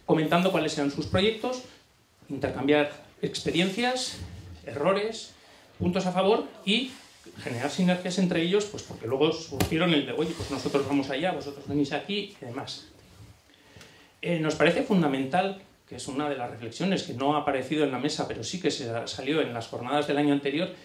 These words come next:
el tema de intentar generar, eh, personajes críticos, no criticones, críticos a través de la cultura.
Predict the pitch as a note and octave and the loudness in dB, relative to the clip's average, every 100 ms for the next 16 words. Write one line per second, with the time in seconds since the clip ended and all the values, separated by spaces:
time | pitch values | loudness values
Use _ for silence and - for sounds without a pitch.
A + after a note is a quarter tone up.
0 | - - A#2+ C#3+ E3 - F3+ F3+ - _ | -14 -12 -6 -4 -2 0 0 -2 -14 _
1 | - _ _ D#3 C3+ B2 B2+ B2+ D#3+ - | -20 _ _ -6 -4 -4 -4 -2 -4 -2
2 | C#3+ B2+ C3 D#3+ D#3+ - - _ - C3 | -4 -2 -2 -2 -4 -12 -20 _ -10 -8
3 | B2+ B2+ C3 - D#3+ E3+ F3+ F3 F3 - | -8 -4 -4 0 -2 -2 -4 -2 -4 -8
4 | - - - - G3 G3+ G3 G#3+ - - | -10 -14 -4 2 4 2 2 2 2 -2
5 | C#3+ - C3 C3+ F#3+ G#3 - - - _ | -2 0 -4 -4 -4 -4 -6 -14 -20 _
6 | _ - F3+ G3+ F#3 G3+ - - C3+ D3 | _ -4 -4 -2 -4 -4 -6 -8 -4 -2
7 | - C#3+ C#3 - C#3 | -2 -2 -4 -4 -4